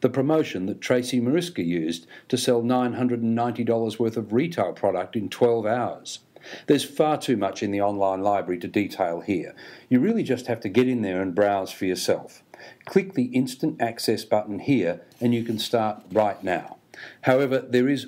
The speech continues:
one catch. There's always a catch. We have a strict limit of only eleven new Salon Accelerator members from this webinar. And there's a good reason for that. Each Salon Accelerator member is personally coached one-on-one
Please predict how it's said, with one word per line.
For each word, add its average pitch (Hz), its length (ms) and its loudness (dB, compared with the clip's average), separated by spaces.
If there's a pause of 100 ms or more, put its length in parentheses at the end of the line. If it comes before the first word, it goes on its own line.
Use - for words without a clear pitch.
one 117 380 0
catch. - 460 -6
There's 107 180 4
always 110 400 2
a 95 40 -8
catch. - 520 -6 (440)
We 135 120 4
have 127 180 -2
a 123 80 2
strict 175 420 -2
limit 117 280 2
of 107 80 -2
only 113 260 2
eleven 107 640 0
new 110 300 4
Salon 117 400 0
Accelerator 107 580 2
members 98 400 0
from 98 220 -2
this 98 200 -2
webinar. - 440 -4 (720)
And 113 160 4
there's 113 140 2
a 113 60 -2
good 127 320 2
reason 98 360 0
for - 140 -8
that. - 300 -10
Each 170 400 0
Salon 127 420 2
Accelerator 110 600 0
member 101 320 0
is 104 100 -2
personally 104 720 0
coached 87 440 -4
one-on-one 110 760 0